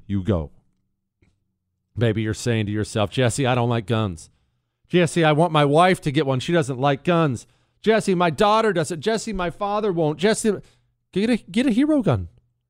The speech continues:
It's a non-lethal gun. You don't even have to call it a hero gun if you don't want. Or get him a hero arrow. It's even smaller and shoots the gel.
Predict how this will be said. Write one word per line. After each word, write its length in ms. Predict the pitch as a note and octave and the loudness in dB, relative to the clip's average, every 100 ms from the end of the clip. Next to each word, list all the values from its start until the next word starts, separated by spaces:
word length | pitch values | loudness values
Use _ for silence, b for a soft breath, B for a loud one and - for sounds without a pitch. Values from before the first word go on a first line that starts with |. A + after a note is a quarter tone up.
| _ _ _ _ _ | _ _ _ _ _
It's 180 | F#3+ - | -2 0
a 80 | G#3+ | -2
non-lethal 600 | A3 A#3 C4 C4+ A#3+ C4 | 0 0 0 -2 -2 -2
gun. 260 | C#4 C4 b b | -2 -2 b b
You 160 | E3+ | -2
don't 180 | B3 C#4+ | 0 2
even 180 | C#4+ C4 | 2 2
have 140 | C4 | 0
to 80 | - | -2
call 240 | - B3+ C4 | -2 2 2
it 80 | |
a 20 | A#3+ | 2
hero 280 | G3 E3+ | 4 4
gun 180 | C3 C3 | 4 2
if 120 | A2 | 2
you 60 | A#2+ | 0
don't 160 | G#2+ G#2+ | 0 0
want. 220 | G2 - _ - | -4 -6 _ -2
Or 120 | F#3+ | 0
get 160 | B3 | 2
him 100 | B3 | 2
a 60 | A#3+ | 0
hero 380 | G3+ A#3+ A#3+ G#3+ | 0 4 4 4
arrow. 460 | A3+ C4 A#3 E2+ - | 4 4 4 2 -2
It's 220 | - G3+ A#3+ | 0 2 2
even 220 | A3 A3+ | 2 0
smaller 540 | - A#3 B3+ C4+ F#3 | -2 2 2 4 2
and 120 | C3 | 0
shoots 300 | - G3+ G#3 | -2 -4 -4
the 140 | - A#3 | 0 0
gel. 480 | G#3+ C4+ C#4+ A#2+ | 4 4 4 2